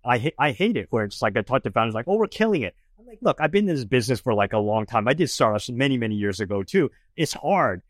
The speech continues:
and they're all crap shows, right? Like, there's always a mess." And so you can't t-, like, you know, like, I know how hard it is. I know sort of, like, most stuff is not working, and that's the nature of the beast. And so for someone who's been experienced, for my, for me, I just like, "Look,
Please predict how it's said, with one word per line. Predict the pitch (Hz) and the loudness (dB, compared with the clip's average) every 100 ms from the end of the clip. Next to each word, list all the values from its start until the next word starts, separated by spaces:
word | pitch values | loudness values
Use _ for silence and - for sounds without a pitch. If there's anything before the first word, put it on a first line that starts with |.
| _ | _
and | - 135 | -6 -2
they're | 147 - | -2 0
all | 160 170 | 0 0
crap | - 156 120 | 0 0 0
shows, | - 127 95 85 - | -2 -2 -2 -6 -4
right? | 113 175 | 0 0
Like, | 127 113 | 0 -2
there's | 127 - 160 | -4 -6 -2
always | 185 165 127 | 2 4 2
a | |
mess." | 113 104 85 - - _ _ | 0 -2 -6 -10 -14 _ _
And | 165 | -4
so | - 156 | 2 2
you | 165 | 0
can't | - 254 175 | -4 -4 -4
t-, | - | -4
like, | 160 135 151 | -2 -2 0
you | |
know, | 131 | 0
like, | 117 107 _ _ | 0 -2 _ _
I | 151 | -4
know | 175 240 294 | 0 0 2
how | 131 | 0
hard | 113 110 95 | 2 2 0
it | 95 101 | -4 -2
is. | 135 - | -4 -2
I | 113 107 | -4 -2
know | 117 175 190 | 0 2 2
sort | 127 135 | 0 -2
of, | 113 | -2
like, | 98 | 0
most | 113 117 | 0 0
stuff | - 110 | 0 0
is | 107 - | -2 0
not | 104 90 | -2 -2
working, | 95 156 160 | -6 -2 -2
and | 131 | 0
that's | 147 - | -2 -2
the | 117 | -2
nature | 120 139 123 | -2 0 -2
of | 92 | -2
the | |
beast. | 98 156 85 - - _ _ _ | -2 -2 -2 -10 -14 _ _ _
And | 143 | -4
so | - 131 | 0 0
for | 123 | 0
someone | 156 170 143 | 0 0 -2
who's | 110 | -2
been | 113 | -2
experienced, | 101 - 202 220 107 98 | -2 -4 0 0 0 -2
for | 123 | -2
my, | 120 151 - | 0 0 -2
for | 123 | -4
me, | 143 214 | -2 0
I | |
just | 123 160 | 0 -4
like, | 196 | -2
"Look, | 214 - | -2 -2